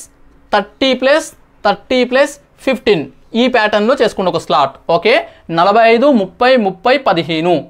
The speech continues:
అంటే మొత్తం రెండు గంటలు. ఓకే, వన్ ట్వంటీ మినిట్స్, టూ అవర్స్, రెండు గంటలు. ఇది టార్గెట్ థౌజండ్కు సంబంధం ఉన్నటువంటి వ్యక్తులు. ఒక షిఫ్ట్ని, అంటే ఒక స్లాట్ని, ఫార్టీ ఫైవ్ మినిట్స్ ప్లస్ థర్టీ మినిట్స్ ప్లస్ థర్టీ మినిట్స్ ప్లస్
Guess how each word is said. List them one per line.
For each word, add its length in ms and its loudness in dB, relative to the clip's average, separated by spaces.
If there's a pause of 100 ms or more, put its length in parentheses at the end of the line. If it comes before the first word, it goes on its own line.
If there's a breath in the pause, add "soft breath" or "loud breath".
(120)
అంటే 260 0 (480 loud breath)
మొత్తం 240 0 (140)
రెండు 240 2
గంటలు. 320 0 (200)
ఓకే, 200 0
వన్ 160 0
ట్వంటీ 280 0
మినిట్స్, 260 -2 (380 soft breath)
టూ 100 2 (180)
అవర్స్, 280 0 (280)
రెండు 220 2
గంటలు. 320 2 (380 loud breath)
ఇది 100 2 (140)
టార్గెట్ 420 2
థౌజండ్కు 380 2 (100)
సంబంధం 380 0
ఉన్నటువంటి 400 -2
వ్యక్తులు. 320 -2 (680 soft breath)
ఒక 200 0
షిఫ్ట్ని, 400 0 (240)
అంటే 120 0 (120)
ఒక 160 -2
స్లాట్ని, 440 0 (360 soft breath)
ఫార్టీ 300 0
ఫైవ్ 200 2
మినిట్స్ 300 0
ప్లస్ 200 0 (120)
థర్టీ 340 -2
మినిట్స్ 260 -4
ప్లస్ 240 -2
థర్టీ 280 -4
మినిట్స్ 260 -8
ప్లస్ 200 0